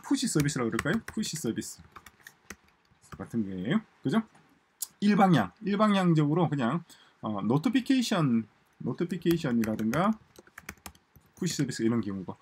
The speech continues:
지금 이제 첫 번째, 우리가 지금 보는 이 예제는 첫 번째 경우에 해당되는 겁니다. 그죠? 어, 컨슈머가 요청할 때 데이터를 보내는 거예요. 얘가, 얘가 요청할 때 얘를 보내, 데이터를 보내주는 거고. 그리고 국세청이 요청을 할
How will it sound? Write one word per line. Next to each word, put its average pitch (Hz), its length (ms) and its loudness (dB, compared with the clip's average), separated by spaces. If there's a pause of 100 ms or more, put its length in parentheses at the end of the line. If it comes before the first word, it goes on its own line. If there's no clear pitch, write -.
(240)
지금 220 320 4
이제 175 140 4
첫 240 200 -2
번째, 247 300 4
우리가 170 260 6
지금 180 140 2
보는 185 260 2
이 160 180 6
예제는 175 300 6
첫 226 200 -2
번째 226 240 4
경우에 120 280 2
해당되는 104 360 -2
겁니다. 90 340 -4 (260)
그죠? 185 220 0 (340)
어, 104 220 -2
컨슈머가 208 560 4
요청할 185 400 4
때 - 100 2
데이터를 135 320 2
보내는 107 320 2
거예요. 107 240 -2 (320)
얘가, 196 640 4 (380)
얘가 214 260 4
요청할 180 420 4
때 202 240 2
얘를 156 180 4
보내, 113 280 2 (140)
데이터를 123 220 -4
보내주는 104 400 -2
거고. 95 120 -6
그리고 160 180 -2
국세청이 233 580 4
요청을 220 420 4
할 180 220 4